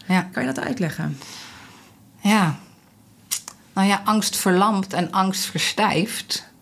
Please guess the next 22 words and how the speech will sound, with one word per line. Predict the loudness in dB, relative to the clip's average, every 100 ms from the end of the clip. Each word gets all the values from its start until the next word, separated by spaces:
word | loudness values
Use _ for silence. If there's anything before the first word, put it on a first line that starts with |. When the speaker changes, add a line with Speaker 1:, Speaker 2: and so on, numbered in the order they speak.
| -20 -20 -20 -20 -20 -12
Speaker 1:
zijn | -6 -2
denk | 0 0
ik | -2 -4
de | -2
Speaker 2:
Ja. |
Speaker 1:
simpelste | 4 4 4 2 0 2 2 0 -6 -20 -20 -20 -4
manieren | 2 4 4 4 2
om | 0
dat | 0 -2
te | -4
vertellen. | -6 0 2 2 0 0
En | -2
als | 0 -2 -2
je | -4 -6
ver-, | -12 -12 -10
verlamt, | -4 2 4 4 0 -4
ja, | -2
dan | 0
ben | 2
je | 2
dus | 2 4
zwakker. | 4 2 -2